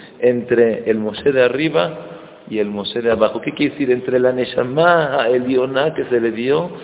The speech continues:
y entre el Gufa Ahur, Zahu, Hem, Lezakej, Et Aguf, Bezikuch Gamur. Eso es lo que está escrito con Jacob Avinu, que ayu-, ve-, ve-, Veine Malaché Elohim, Olim,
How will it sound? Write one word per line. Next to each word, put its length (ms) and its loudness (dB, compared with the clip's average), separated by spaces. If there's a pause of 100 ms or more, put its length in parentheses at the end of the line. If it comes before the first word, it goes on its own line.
(300)
y 60 -2
entre 240 2
el 140 2
Gufa 480 0
Ahur, 420 -2
Zahu, 760 2 (360)
Hem, 560 2 (300)
Lezakej, 720 -4
Et 180 -8
Aguf, 360 -4 (540)
Bezikuch 840 -6
Gamur. 360 -2 (140)
Eso 120 -2
es 60 -8
lo 80 0
que 80 -12
está 140 -2
escrito 360 0
con 140 -2
Jacob 300 4
Avinu, 460 2 (380)
que 140 4
ayu-, 320 2 (100)
ve-, 180 2
ve-, 200 -2
Veine 440 0
Malaché 440 2
Elohim, 580 2 (400)
Olim, 720 2